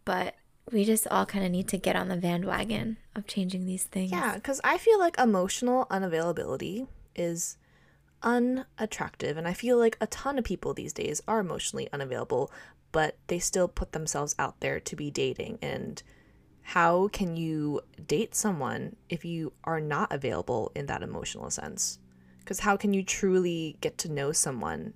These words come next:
Speaker 2: and connect with them and be vulnerable if there is that blockage?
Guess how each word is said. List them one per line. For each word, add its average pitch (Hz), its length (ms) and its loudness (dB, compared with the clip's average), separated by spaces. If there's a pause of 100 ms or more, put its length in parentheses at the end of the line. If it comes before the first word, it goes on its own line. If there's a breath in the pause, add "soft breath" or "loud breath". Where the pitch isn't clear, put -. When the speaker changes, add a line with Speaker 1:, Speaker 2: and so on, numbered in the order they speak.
Speaker 2:
and 160 100 -4
connect 147 360 -4
with 151 120 -4
them 131 300 -4 (520 soft breath)
and 170 100 -4
be 160 120 -2
vulnerable 151 840 4
if - 220 -2
there 156 260 4
is 180 240 4
that 143 240 2
blockage? - 680 -2